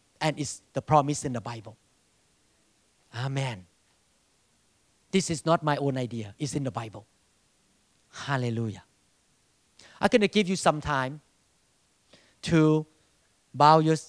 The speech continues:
head, close your eyes, make a decision to be humble, make a decision to examine yourself, <clears throat> what's wrong in your life, be honest about yourself, maybe ask the Holy Spirit to reveal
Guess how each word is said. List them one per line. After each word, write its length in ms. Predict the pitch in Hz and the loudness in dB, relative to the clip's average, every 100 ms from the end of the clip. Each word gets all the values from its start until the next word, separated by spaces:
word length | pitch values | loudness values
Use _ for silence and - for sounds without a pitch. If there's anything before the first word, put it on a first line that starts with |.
| - _ | -20 _
head, 300 | 156 170 180 - _ _ _ | 2 4 4 -2 _ _ _
close 280 | - 160 175 | 0 2 2
your 100 | 185 | 0
eyes, 640 | 165 170 170 175 175 - _ _ _ - | 0 2 2 -2 -8 -14 _ _ _ 0
make 220 | 170 175 | 0 2
a 40 | |
decision 500 | 156 151 190 180 190 | -4 -2 -2 0 -2
to 80 | 165 | -2
be 140 | 156 151 | -2 -2
humble, 500 | 175 175 208 240 _ _ _ _ _ _ _ _ _ _ - | 0 2 2 2 _ _ _ _ _ _ _ _ _ _ -4
make 180 | 151 175 | -2 0
a 60 | |
decision 640 | 170 - 190 190 202 214 202 _ _ _ - | 0 0 0 0 0 -2 -4 _ _ _ -14
to 100 | - | -10
examine 520 | 147 - 180 185 185 | -6 4 4 4 0
yourself, 640 | 180 - 190 190 220 - _ - | 0 4 8 10 8 2 _ -14
<clears throat> 760 | 175 143 110 _ _ _ _ - | -12 -12 -14 _ _ _ _ 6
what's 240 | 185 - | 6 8
wrong 260 | 180 180 180 | 8 8 6
in 240 | 175 165 170 | -4 -4 2
your 120 | 175 | 4
life, 480 | 175 180 208 - - _ _ _ | 6 6 4 -4 -20 _ _ _
be 120 | - 185 | -2 4
honest 360 | 180 185 156 | 4 4 0
about 260 | 170 170 180 | 4 4 4
yourself, 540 | 185 - 185 196 196 _ _ _ _ - | 0 2 4 4 0 _ _ _ _ 0
maybe 400 | 202 214 185 202 | 4 4 4 4
ask 260 | 185 196 | 4 4
the 80 | 180 | 2
Holy 260 | 156 208 240 | 4 4 4
Spirit 440 | - 190 170 151 | 0 0 0 0
to 100 | - | -2
reveal 720 | 175 170 160 170 175 180 185 | -2 0 -2 -2 -2 -4 -8